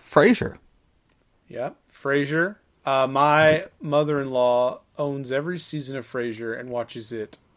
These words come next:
Speaker 2: all the time.
Speaker 1: It's a very intellectual comedy.
Speaker 2: Yeah.
Speaker 1: It is. I enjoyed it.
Speaker 2: Next is Boy Meets World.
Speaker 1: Woo-hoo.
Speaker 2: Boy Meets World is, people that grew up watching Boy Meets World,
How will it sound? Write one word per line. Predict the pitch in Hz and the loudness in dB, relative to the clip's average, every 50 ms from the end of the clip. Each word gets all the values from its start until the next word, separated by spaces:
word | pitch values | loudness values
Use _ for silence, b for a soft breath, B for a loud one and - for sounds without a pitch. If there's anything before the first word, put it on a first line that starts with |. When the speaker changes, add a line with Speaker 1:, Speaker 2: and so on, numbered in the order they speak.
| _ _ _ _ _ - | _ _ _ _ _ -10
Speaker 2:
all | 123 117 117 | -8 -8 -8
the | 117 110 | -8 -12
time. | - 127 - - _ _ _ _ _ _ B B B B B B B | -16 -16 -20 -20 _ _ _ _ _ _ B B B B B B B
Speaker 1:
It's | 151 - | 0 0
a | 214 | 2
very | 147 143 165 190 190 | 4 4 6 6 6
intellectual | 165 160 156 156 135 135 139 - - 123 113 104 - | 4 4 2 2 2 2 0 0 -2 -2 -2 -2 -2
comedy. | - 107 101 98 - - - - | -4 -6 -6 -6 -6 -10 -12 -14
Speaker 2:
Yeah. | 123 110 101 104 - _ _ _ _ _ _ _ _ _ _ _ - - - - | -16 -16 -16 -18 -20 _ _ _ _ _ _ _ _ _ _ _ -20 -18 -12 -8
Speaker 1:
It | 110 107 | -4 -2
is. | 117 - - - - - - _ _ _ - | -2 -2 -4 -6 -14 -20 -20 _ _ _ -10
I | - 117 | -6 -6
enjoyed | 113 107 110 - 104 - | -4 -4 -6 -6 -10 -10
it. | - - b b b b b b b | -12 -16 b b b b b b b
Speaker 2:
Next | 143 196 269 277 - - 302 | -4 -4 -4 -4 -4 -4 -4
is | 277 165 139 | -4 -4 -6
Boy | 127 - 147 143 175 202 208 | -4 0 2 2 4 2 2
Meets | 202 202 214 214 - - - | -2 -4 -6 -6 -8 -10 -6
World. | 226 285 294 262 196 139 123 110 104 - - _ _ _ _ _ _ _ _ _ - | -4 -2 2 2 4 4 2 2 -2 -6 -12 _ _ _ _ _ _ _ _ _ 8
Speaker 1:
Woo-hoo. | - 392 403 370 381 349 330 339 | 12 12 12 12 12 12 12 8
Speaker 2:
Boy | 370 | 4
Meets | 349 - - - | 0 -4 -2 2
World | 165 156 147 139 139 | 6 6 8 6 6
is, | 131 - - - 190 156 135 - _ _ - | 2 -4 -6 -10 -10 -12 -16 -20 _ _ -8
people | 196 233 233 - 254 220 190 170 160 - - | -6 -6 -4 0 0 2 2 0 0 0 0
that | 151 151 139 | 2 2 2
grew | 139 147 143 135 | 2 2 2 4
up | 120 | 4
watching | 135 131 123 135 131 | 2 0 0 -2 -4
Boy | 120 135 131 131 | -4 -4 -2 -2
Meets | 131 127 117 - - - | -2 -4 -6 -8 -8 -4
World, | 135 127 120 117 107 107 104 - 131 | 0 0 2 2 2 0 -2 -6 -10